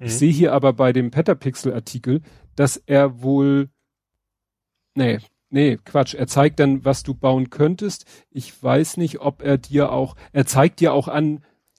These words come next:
Speaker 2: also er zeigt dir dann die Bauanleitung. In der Bauanleitung sit-, steht dann ja immer drinne, welche Teile du gerade für den Schritt brauchst.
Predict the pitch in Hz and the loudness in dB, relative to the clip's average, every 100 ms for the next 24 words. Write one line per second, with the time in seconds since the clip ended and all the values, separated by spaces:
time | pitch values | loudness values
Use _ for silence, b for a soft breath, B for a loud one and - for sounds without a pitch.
0 | _ 123 135 135 156 165 139 117 120 117 | _ -2 0 2 0 2 0 0 0 2
1 | 143 156 160 165 175 185 - 196 175 143 | 2 2 0 0 0 -4 0 2 4 2
2 | 156 - 120 - 131 117 117 117 160 156 | 2 0 -6 -6 -4 0 2 0 -2 -8
3 | 117 135 - - - 147 143 131 135 135 | -10 -12 -10 -14 -2 0 2 2 2 0
4 | 131 135 135 120 131 131 - 139 190 147 | 0 2 2 2 -2 -4 0 2 2 0
5 | 117 113 117 120 - 120 110 - 123 113 | -6 -2 0 0 -2 -6 -6 -6 -6 -8
6 | 110 113 147 | -6 -8 -8